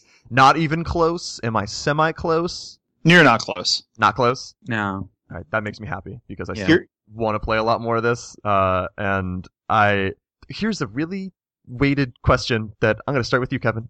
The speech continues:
Speaker 2: Uh,
Speaker 3: Oh, great.
Speaker 2: here we, here we go. Here's the, here's the big one. Do you like
Speaker 3: Here we
Speaker 2: Dark
Speaker 3: go.
Speaker 2: Souls three?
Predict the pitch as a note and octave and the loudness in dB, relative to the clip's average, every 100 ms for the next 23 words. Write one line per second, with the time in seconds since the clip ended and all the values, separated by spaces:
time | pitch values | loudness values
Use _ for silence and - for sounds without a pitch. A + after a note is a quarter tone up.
0 | - A2 G#2+ G#2 G2+ C#3 D3 C#3 _ _ | -2 2 4 4 2 4 4 4 _ _
1 | - C#3 B2+ - _ _ C3+ B2 C3 C3 | -2 0 0 -4 _ _ -4 -2 -2 2
2 | B2+ A2+ C3+ B2 A2 C#3+ C3+ C3 C3 B2+ | 2 2 -2 -2 0 0 0 2 2 2
3 | A2 - - - E3 E3 E3+ D#3 B2 A#2+ | -2 -6 -14 -4 0 0 0 -2 -4 -8
4 | G#2+ D3+ | -6 -4